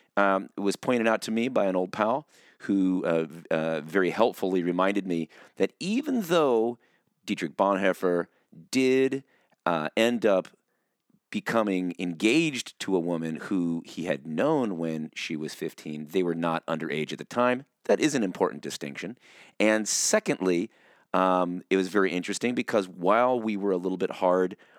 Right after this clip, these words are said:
on Matthew Harrison, the president of the L C M S, for the ways that we thought he mishandled some issues in, you know, the last few years with respect to the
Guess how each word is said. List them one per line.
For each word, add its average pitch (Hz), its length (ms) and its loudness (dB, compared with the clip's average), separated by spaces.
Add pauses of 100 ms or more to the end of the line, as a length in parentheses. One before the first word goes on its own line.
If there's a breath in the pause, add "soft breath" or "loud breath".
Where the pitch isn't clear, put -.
(180 soft breath)
on 90 400 2 (140)
Matthew 85 380 -2
Harrison, 104 480 0
the - 80 -6
president 90 480 -2
of 76 80 -6
the 85 140 -8
L 80 140 0
C 80 220 -8
M 82 140 -2
S, 127 260 0 (320 loud breath)
for 98 560 2
the 95 100 0
ways 95 540 2
that 101 100 -4
we 98 140 0
thought 85 320 0
he 92 80 -4
mishandled 90 760 -2
some 90 440 -2
issues 87 600 -2 (360 loud breath)
in, 85 380 -4
you 98 100 -6
know, 92 100 -6
the 95 100 -2
last 80 320 -4
few 85 300 -4
years 87 560 0 (440 loud breath)
with - 220 -4
respect 87 360 -2
to 95 100 -4
the 82 260 -6